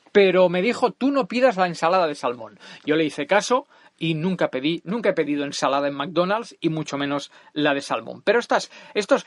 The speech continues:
shaker, shaker salads, me consta que, bueno, me consta, se sirvieron en España, fijo. Upsalk punto com, aquí has fallado. En el número doce, Taco Bell y su sándwich de brownie, un bocadillo de brownie.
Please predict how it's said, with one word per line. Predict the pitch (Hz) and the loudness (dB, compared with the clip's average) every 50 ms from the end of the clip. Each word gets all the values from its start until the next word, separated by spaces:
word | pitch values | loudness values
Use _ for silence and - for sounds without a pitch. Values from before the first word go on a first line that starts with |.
| - - | -6 -4
shaker, | - - 359 359 - 320 285 | 0 0 0 2 2 2 2
shaker | - - - 285 277 277 262 233 - | 2 2 2 2 2 2 0 0 0
salads, | - - 240 240 247 277 302 302 - - - - _ _ _ - | 0 2 2 4 4 4 2 0 -2 -6 -18 -18 _ _ _ -6
me | 165 160 156 160 151 | -2 0 0 0 2
consta | - - 233 269 262 - - 175 156 - | 4 4 4 2 2 -2 -6 -6 -6 -4
que, | - 160 156 131 117 101 _ | -2 -2 -2 -2 -4 -6 _
bueno, | - 131 131 120 | -12 -12 -10 -10
me | 113 123 | -10 -10
consta, | - 127 123 - - - 117 - | -8 -8 -8 -8 -6 -8 -8 -8
se | - - - 156 | -4 -2 -2 -2
sirvieron | - - 143 127 131 147 160 175 175 165 | -2 -4 -6 -2 -2 0 0 0 0 -2
en | 151 147 | -4 -6
España, | 147 143 - - 156 165 185 220 240 233 - _ | -8 -4 0 2 2 2 2 0 -4 -4 -6 _
fijo. | - - 254 262 202 - - - - _ _ _ _ _ _ | -2 0 0 0 0 -2 -8 -10 -10 _ _ _ _ _ _
Upsalk | - 156 - - - - 247 285 294 294 - 226 - | -8 -8 -6 -4 2 4 4 4 4 0 -4 -16 -10
punto | - - 202 180 - 175 - | -6 -6 -6 -4 -2 0 2
com, | - 254 294 285 269 _ _ _ | 4 4 4 4 0 _ _ _
aquí | - 147 - 196 220 | -4 -4 0 0 0
has | 202 - - | 0 0 -2
fallado. | - 131 113 - - - - - - - - - - - | -8 -8 -8 -8 -12 -14 -16 -18 -18 -18 -16 -16 -8 -2
En | - 190 220 233 | 0 2 2 2
el | 240 254 | 0 0
número | 294 370 370 339 285 | 0 4 6 8 8
doce, | 277 269 220 - 170 160 | 8 8 6 2 -2 -6
Taco | - - 254 247 - - 202 | -2 0 0 2 4 4 6
Bell | 190 254 302 349 359 320 285 - - - _ | 6 8 6 6 4 0 -6 -10 -16 -20 _
y | - 240 220 | -4 -4 -2
su | - 220 185 | -2 -2 -2
sándwich | - 277 294 302 302 208 - - 175 | 0 0 0 2 2 0 0 -2 0
de | 165 202 196 | 2 2 4
brownie, | 165 202 233 247 240 196 170 143 135 123 - _ | 6 6 6 6 4 2 0 -4 -8 -10 -10 _
un | - 269 277 302 | 2 2 2 4
bocadillo | 302 330 302 - 214 185 196 277 262 190 165 180 247 - _ _ _ _ _ _ _ _ _ _ _ _ _ _ _ _ _ _ _ _ _ _ _ _ _ _ - | 4 2 2 2 2 2 2 0 0 2 0 0 -2 -2 _ _ _ _ _ _ _ _ _ _ _ _ _ _ _ _ _ _ _ _ _ _ _ _ _ _ -4
de | 175 156 226 208 | 0 2 4 4
brownie. | 185 151 143 120 120 117 - _ | 4 2 -2 -4 -8 -18 -20 _